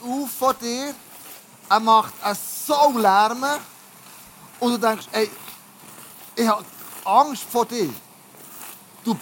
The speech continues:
bläst dich auf vor mir, du tust und du machst und du machst einen riesen Lärm und ich weiss gar nicht recht, was ich jetzt mit dem so anfangen." Wenn in deiner Zeit,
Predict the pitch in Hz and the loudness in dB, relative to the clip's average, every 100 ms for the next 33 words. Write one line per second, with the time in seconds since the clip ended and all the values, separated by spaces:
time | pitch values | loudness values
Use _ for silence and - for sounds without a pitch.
0 | - - 240 233 277 294 285 - 240 254 | -10 -6 0 2 4 2 -2 -12 -6 -2
1 | 302 269 - 269 277 269 285 302 - - | -2 -2 -2 -2 -2 -6 -6 -8 -12 -18
2 | - - - 269 - - 302 320 294 - | -18 -10 -2 0 0 -2 2 2 2 0
3 | 262 262 185 262 240 262 285 - - 254 | -2 -2 -4 -2 4 6 6 0 -4 -2
4 | 262 254 247 240 208 233 233 262 302 254 | -2 0 4 4 4 -2 -4 -4 -8 -4
5 | 277 247 233 254 262 269 247 - - 214 | 0 2 2 0 -2 -6 -8 -12 -4 -2
6 | 226 247 240 233 - 233 240 254 240 233 | -2 -2 -2 -2 -2 0 2 0 0 0
7 | 233 - 233 226 233 202 214 202 202 214 | 0 -2 -4 -4 -8 -8 -8 -4 -4 -4
8 | 220 202 165 185 196 120 90 - - - | -4 -2 0 -2 -4 -6 -8 -20 -20 -20
9 | - _ _ _ _ - - 127 226 262 | -20 _ _ _ _ -20 -16 -6 -4 -4
10 | 285 247 - 254 262 240 - 233 | -8 -10 -10 -10 -10 -10 -8 -8